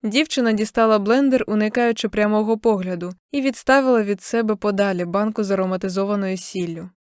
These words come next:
Навіть не помітила, коли кинула її до картоплі. Стало соромно. Але визнавати помилки вона не любила.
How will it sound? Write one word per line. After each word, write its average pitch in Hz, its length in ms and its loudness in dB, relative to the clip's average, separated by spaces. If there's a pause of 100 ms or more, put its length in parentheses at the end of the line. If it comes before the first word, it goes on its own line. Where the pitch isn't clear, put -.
(340)
Навіть 233 340 0
не 254 100 0
помітила, 190 560 0
коли 196 260 0
кинула 247 400 0
її 190 240 0
до 190 100 -4
картоплі. 185 600 -8 (460)
Стало 254 360 2
соромно. 170 580 -10 (360)
Але 247 200 6
визнавати 262 520 2
помилки 214 480 0
вона 208 240 0
не 208 140 0
любила. 170 420 -6